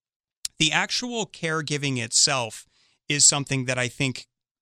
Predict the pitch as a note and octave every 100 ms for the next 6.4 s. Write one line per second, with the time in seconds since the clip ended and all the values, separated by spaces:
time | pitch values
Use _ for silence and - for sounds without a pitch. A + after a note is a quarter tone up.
0 | _ _ - E3 - D3+ C#3 B2+ A#2+ -
1 | A#2 A#2 G2+ - _ _ C#3 C3+ C3 C3
2 | A#2+ - - C3+ A#2 - - B2 - A#2+
3 | - A#2 A2+ - _ - - - D3 C3+
4 | B2 A2+ - - - D3+ D#3 E3+ F#3 -
5 | G#3 A3 E3 - D#3 E3 C3+ B2 A#2 -
6 | C#3+ C3+ B2+